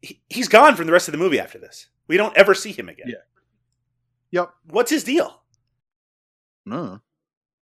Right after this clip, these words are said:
Speaker 2: I mean, they're not, he's not a Catholic, so he's probably not raping little boys.
Speaker 1: Yeah.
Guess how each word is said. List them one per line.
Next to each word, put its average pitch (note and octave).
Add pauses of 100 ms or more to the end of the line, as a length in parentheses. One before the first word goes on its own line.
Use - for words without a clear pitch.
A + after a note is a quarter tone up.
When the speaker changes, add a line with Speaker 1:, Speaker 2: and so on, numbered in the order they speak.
(1040)
Speaker 2:
I A#2+
mean, B2+
they're C3+
not, D3+
he's B2+
not D3
a C3+
Catholic, C#3
so A2
he's G#2
probably A#2
not G#2
raping G#2
little F#2+
boys. F#2 (120)
Speaker 1:
Yeah. C#3+